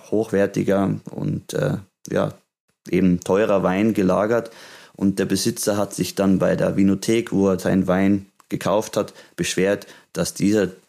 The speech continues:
zum Höhepunkt der Reifung nicht die erwarteten Eigenschaften aufgebracht hat. Also ein enttäuschter Kunde. Und die haben sich das angeschaut, Klima war top, alles war top.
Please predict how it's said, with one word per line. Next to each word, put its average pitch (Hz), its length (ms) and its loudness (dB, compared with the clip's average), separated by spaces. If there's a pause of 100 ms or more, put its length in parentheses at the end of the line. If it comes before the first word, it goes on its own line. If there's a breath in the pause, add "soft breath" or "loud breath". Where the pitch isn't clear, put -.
(120)
zum 90 200 -2
Höhepunkt 98 560 0
der 92 180 2
Reifung 95 560 0
nicht 95 600 0
die 80 80 0
erwarteten 87 520 -2
Eigenschaften 90 580 -2
aufgebracht - 540 -4
hat. - 160 -6
Also 98 240 -2 (220)
ein 90 120 0
enttäuschter 87 520 -2
Kunde. 95 340 0 (680 loud breath)
Und 90 640 2
die 90 240 -2
haben 92 120 0
sich 95 120 -6
das 80 180 -4
angeschaut, 120 640 0
Klima 113 300 2
war 107 140 0
top, - 340 -2 (100)
alles 110 420 0
war 92 140 0
top. - 300 -6